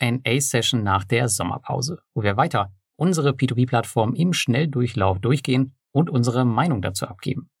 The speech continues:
Unter anderem sprechen wir in Teil zwei über Twino, Peerberry, auch Bullride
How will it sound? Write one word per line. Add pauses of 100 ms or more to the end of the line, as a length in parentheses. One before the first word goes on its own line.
(180)
Unter
anderem
sprechen
wir
in
Teil
zwei
über
Twino,
Peerberry,
auch
Bullride